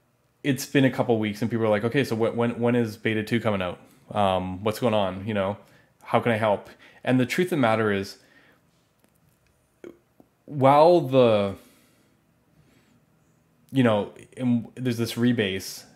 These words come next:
um, and I want to solve client component stuff. W-, we've kinda solved that, and we've even built up a middleware system. I don't know if it's gonna be, like, we're s-, completely happy with it, but, like,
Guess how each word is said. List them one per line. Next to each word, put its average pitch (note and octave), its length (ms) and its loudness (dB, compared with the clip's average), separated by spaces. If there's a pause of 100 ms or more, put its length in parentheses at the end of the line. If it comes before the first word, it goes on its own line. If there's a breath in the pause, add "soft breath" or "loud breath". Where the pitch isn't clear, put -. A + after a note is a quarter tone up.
(200)
um, G2+ 220 0
and G#2+ 160 -4
I G#2+ 60 0
want G#2+ 180 0
to G#2 60 -12
solve - 480 0
client A2 260 -2
component G2+ 340 -6
stuff. G2+ 200 -6
W-, A#2+ 180 -10
we've D3+ 220 -2
kinda A3 160 0
solved C3 320 2
that, G2 180 2
and G2+ 80 -4
we've A#2 160 -4
even C#3 140 0
built A#2 200 0
up G#2+ 80 -8
a A2+ 40 -8
middleware G#2+ 580 -2
system. - 460 -8
I A#2+ 80 2
don't B2 100 0
know A#2+ 80 -2
if A#2 100 -4
it's - 140 -12
gonna G#2 240 -8
be, G2+ 200 -6
like, G#2 260 -8
we're G#2 80 -8
s-, - 180 -16
completely A#2+ 460 -8
happy B2 340 -2
with B2 180 -4
it, B2+ 220 -4 (680 loud breath)
but, A2+ 240 4
like, A2 220 2